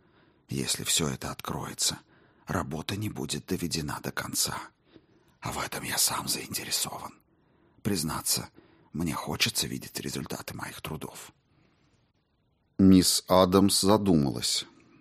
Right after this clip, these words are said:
«Да, такой человек, как Керн, способен на всё», тихо проговорила она. «Профессор Керн говорил мне,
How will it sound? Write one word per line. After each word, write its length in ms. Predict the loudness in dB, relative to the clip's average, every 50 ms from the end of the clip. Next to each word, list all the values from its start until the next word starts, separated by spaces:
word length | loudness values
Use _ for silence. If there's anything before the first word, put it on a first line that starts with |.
| _ _ -12
«Да, 680 | -8 -6 -2 0 2 4 4 6 6 6 4 4 2 -2 -10 _ _ _ _ _ _ _ _ _ -20 _ _ _
такой 300 | 0 0 4 6 6 6
человек, 480 | 6 4 4 6 6 6 6 6 4 4
как 220 | 2 0 0 -2
Керн, 320 | 0 4 4 4 6 4 2
способен 640 | 0 0 0 0 0 2 2 2 2 4 4 4
на 100 | 4 2
всё», 440 | 2 0 0 2 2 2 0 -2 -4 -8 _ _ _ _ _ _ _ _ _
тихо 380 | -4 0 2 2 2 2 0 0
проговорила 720 | 2 2 4 4 4 6 6 6 6 4 4 4 4 4 4
она. 300 | 4 2 0 0 -4 -8 _ _ _ _ _ _ _ _ _ _ _ _ _ 0
«Профессор 580 | 0 0 2 2 0 0 2 4 4 2 2
Керн 460 | 0 -2 2 6 6 8 8 8 6 6
говорил 420 | 4 4 4 6 6 6 6 8
мне, 340 | 8 8 8 8 6 4